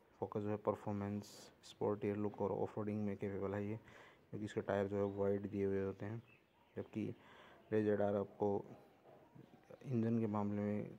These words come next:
थोड़ा रिफाइंड मिलता है, स्मूथ मिलता है, और आपको माइलेज इसमें देखने को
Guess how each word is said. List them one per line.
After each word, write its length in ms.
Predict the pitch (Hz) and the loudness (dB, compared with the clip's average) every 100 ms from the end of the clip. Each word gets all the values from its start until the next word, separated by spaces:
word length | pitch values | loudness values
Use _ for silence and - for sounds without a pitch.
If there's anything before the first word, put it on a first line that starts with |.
| - | -2
थोड़ा 160 | 101 104 101 | 0 2 0
रिफाइंड 400 | 107 - 107 107 104 | -4 -2 0 2 0
मिलता 260 | 101 101 | 0 0
है, 120 | 101 98 | 0 -2
स्मूथ 420 | - 101 104 107 | -4 -6 -6 -6
मिलता 200 | 98 101 | -6 -6
है, 100 | 120 - - - - - - | -8 -12 -20 -20 -20 -6 0
और 140 | 101 | 2
आपको 240 | 95 - | 2 -2
माइलेज 360 | 98 95 95 98 | -4 -2 -2 -2
इसमें 300 | 98 104 98 | -4 -4 -4
देखने 280 | 98 101 98 | -4 -6 -6
को 140 | 95 | -8